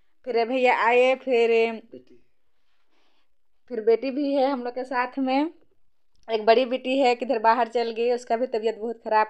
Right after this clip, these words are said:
Speaker 1: होता था। फिर से हम लोग इधर उधर ले रहे थे बच्चे सबको दवा सब करवाने। उसके बाद में भैया जी आए, फिर प्रार्थना सब कर दिए,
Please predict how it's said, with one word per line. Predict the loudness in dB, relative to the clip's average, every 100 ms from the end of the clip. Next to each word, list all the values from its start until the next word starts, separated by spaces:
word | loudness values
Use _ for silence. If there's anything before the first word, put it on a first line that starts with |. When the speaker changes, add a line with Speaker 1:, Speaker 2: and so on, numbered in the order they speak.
| -2
Speaker 1:
होता | -4 -4
था। | -6 -10 -10 _ _ _ _ _ _ _ -20 _ _
फिर | -6 -6
से | 0 2 4 4 4 2
हम | -2 -2
लोग | 0 2
इधर | 2 2 2 2
उधर | 2 4 6 6 6 4 2 -2 -6
ले | -4 0
रहे | 2 0
थे | -2 -4
बच्चे | -4 -6
सबको | -8 -4 0
दवा | 2 2
सब | 0 -4 -4
करवाने। | -4 -2 -4 -6 -8 -10 _ -20 _ -12
उसके | -4 0
बाद | 2
में | 2 -2
भैया | -2 -2
जी | 0 2
आए, | 2 4 2
फिर | -2 -6
प्रार्थना | -4 -2 -2 -6 -8
सब | -8 -6
कर | -4 -4
दिए, | -6 -4 -4 -4 -6